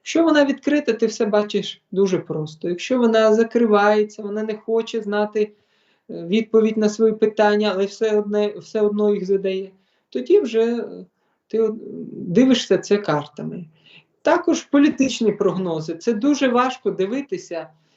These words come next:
через яснобачення, тому що це не конкретна людина, це, е, те, що відбувається з ці-, з цілою країною. І не все наса-, насправді так відбувається, як нам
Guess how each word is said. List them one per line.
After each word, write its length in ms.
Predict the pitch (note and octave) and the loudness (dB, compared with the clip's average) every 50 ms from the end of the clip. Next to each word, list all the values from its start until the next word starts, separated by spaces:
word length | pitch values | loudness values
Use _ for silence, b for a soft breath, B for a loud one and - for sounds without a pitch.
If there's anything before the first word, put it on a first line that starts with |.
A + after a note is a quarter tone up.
| _ _ _ _ _ | _ _ _ _ _
через 440 | - - A#3 A#3 A3+ A3 G#3 F#3 F#3 | -6 -2 0 0 2 2 0 0 0
яснобачення, 840 | G3+ G#3 G3+ - G#3+ G#3 G3 A3+ B3+ C#4+ D4+ D4+ - - F#3+ F3 E3 | 0 -2 -2 0 -2 -4 -2 -2 -4 -4 -6 -6 -10 -12 -12 -12 -8
тому 340 | E3 - G3+ G#3+ B3 C#4+ C#4+ | -4 -2 0 2 2 2 0
що 340 | - - - A3 F#3+ F#3+ - b b b b b b b | 0 0 2 2 2 2 0 b b b b b b b
це 200 | b - A#3 A#3+ | b -2 0 2
не 140 | A#3+ B3 A#3+ | 2 2 2
конкретна 600 | B3 B3 B3 A3+ A#3 - A#3 B3 B3+ B3+ B3+ B3 | 2 2 0 0 2 2 4 4 4 2 2 0
людина, 680 | B3 A#3+ A#3+ G3+ F#3 G#3 G3+ F#3 F3 E3+ E3 E3 E3 D#3+ _ b b b b b | 0 0 0 0 2 2 2 2 0 -2 -4 -6 -8 -10 _ b b b b b
це, 440 | - - - A3 A#3 A#3+ A#3 - - | -10 -4 -2 0 0 0 -2 -4 -6
е, 300 | - F3 F3 E3+ E3+ E3+ E3+ E3 - G3+ - _ _ _ _ _ _ _ _ _ _ _ _ _ _ _ _ _ _ _ _ - - | -8 -8 -8 -8 -10 -12 -14 -14 -16 -18 -20 _ _ _ _ _ _ _ _ _ _ _ _ _ _ _ _ _ _ _ _ -16 -6
те, 140 | - A#3 C4+ | -2 0 0
що 160 | B3 - A#3 | 0 -2 -2
відбувається 600 | G#3+ G3+ F3+ F#3 G3 G3+ A3 A#3 A#3+ A#3 A#3 - A3 | -2 -2 2 2 4 4 4 4 2 0 -4 -6 -10
з 80 | G#3+ | -10
ці-, 400 | - - - A3+ A3 A3+ - F#3+ | -12 -12 -10 -8 -6 -6 -6 -6
з 80 | - - | -8 -10
цілою 420 | - - C4 C4+ C4+ C4+ C4 B3 | -6 -2 0 0 0 0 -2 -2
країною. 680 | - - G#3+ A3 A3 A3 G#3 F3 D3+ D3 C#3+ C#3 C#3 D3 - _ b b b b b b _ - | -2 0 0 2 2 2 2 2 0 -2 -4 -6 -8 -10 -14 _ b b b b b b _ -4
І 300 | G#3+ A3+ A#3+ A3+ - - | 0 2 2 2 2 0
не 180 | F#3+ F#3 G#3+ A#3 | 0 2 4 4
все 480 | A#3 - - - D4+ D4+ C#4 G#3 - - _ _ _ _ _ _ _ _ _ _ _ _ _ _ _ _ _ _ _ _ _ _ _ _ _ _ _ _ _ _ _ _ _ - | 4 2 -2 0 2 2 2 2 0 -6 _ _ _ _ _ _ _ _ _ _ _ _ _ _ _ _ _ _ _ _ _ _ _ _ _ _ _ _ _ _ _ _ _ -14
наса-, 560 | F3 F3 F#3 G3 F#3+ - - A3 F#3+ G3 G3 | -8 -6 -4 -4 -4 -2 -2 -2 -2 -2 -2
насправді 560 | G3 G#3 G3+ G#3 - A#3 A3+ G#3+ G3 F#3 G3+ | -2 -2 -2 0 0 2 2 2 2 0 -2
так 360 | G3+ - G#3 G3 G3+ - - | -2 -2 -2 -2 -4 -6 -8
відбувається, 680 | G3+ E3 D#3+ F3 F3+ F3+ A3 C4+ D4 D4 C#4+ - - F3+ | -10 -8 -4 -4 -2 -2 -2 -2 -4 -4 -6 -6 -6 -6
як 220 | F3+ F3+ F3+ - | -6 -6 -8 -8
нам 320 | F#3 F#3+ G3+ A3+ A3+ A3+ | -6 -4 -2 -2 -2 -4